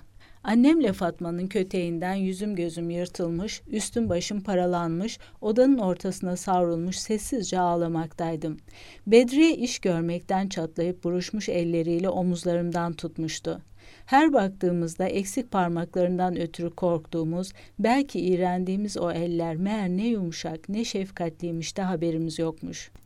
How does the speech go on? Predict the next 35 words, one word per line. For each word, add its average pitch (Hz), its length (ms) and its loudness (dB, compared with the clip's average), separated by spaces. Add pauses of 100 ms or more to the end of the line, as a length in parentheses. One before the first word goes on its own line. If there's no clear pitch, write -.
(1040)
Kadın 285 480 8
bu 233 120 2
cemiyette 190 560 6
en 254 240 4
zayıf 170 360 2
olan, 160 360 0 (240)
etrafını 190 640 2
ısıtır, 175 600 -4 (160)
ışık 180 300 -4
saçar 160 500 -2 (140)
ama 214 220 4
ne 196 160 4
esen 196 420 0
yele 180 380 0
dayanıklıdır, 165 840 -2 (320)
ne 226 140 4
üzerine 185 480 2
kapanan 180 580 0
güce, 180 480 -4
ne 196 200 2
de 190 120 2
ışığını 185 400 0
söndüren 185 640 0
bir 190 220 -2
damla 170 340 0
suya. 160 380 -4 (360)
Erkek 233 440 2
gibi 220 160 2
olmak 170 400 4
ister - 280 -4
ama 202 320 2
tabiat 190 520 -2
buna 180 180 0
izin 175 340 -4
vermez. 165 540 -2